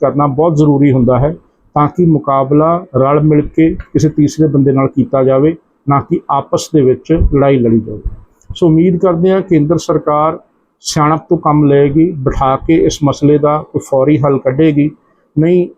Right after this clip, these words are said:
ਇੱਕੀ ਮਈ ਨੂੰ ਤਾਂ ਇਸ ਮਸਲੇ ਦਾ ਹੱਲ ਆਪਣੇ ਆਪ ਨਿਕਲ ਹੀ ਜਾਏਗਾ। ਹੋਰ ਦਸ ਦਿਨ ਇਸ ਤਰ੍ਹਾਂ ਹੀ ਸਿਆਸੀ ਤਮਾਸ਼ਾ ਚੱਲੇਗਾ, ਅਦਾਲਤਾਂ ਹੁਕਮ ਸੁਣਾਉਣਗੀਆਂ, ਸਰਕਾਰਾਂ ਉਸ ਹੁਕਮਾਂ,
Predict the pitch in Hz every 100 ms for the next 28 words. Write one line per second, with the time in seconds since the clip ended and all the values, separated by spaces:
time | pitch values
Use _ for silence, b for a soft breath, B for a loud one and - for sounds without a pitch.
0 | 185 - 190 185 160 151 151 147 156 151
1 | - 147 - 147 143 139 135 139 - -
2 | 143 - 156 147 139 135 - 135 135 -
3 | 160 151 135 127 123 139 151 - b b
4 | _ 156 180 160 147 - 156 156 151 _
5 | _ _ _ _ _ - 156 - 180 165
6 | 165 165 160 139 - 160 160 139 - 143
7 | - 135 143 156 156 156 - _ _ -
8 | 135 139 139 143 165 147 143 143 139 135
9 | 135 151 156 156 147 147 _ _ - 151
10 | 139 143 139 147 156 151 151 - - -
11 | - 143 156 156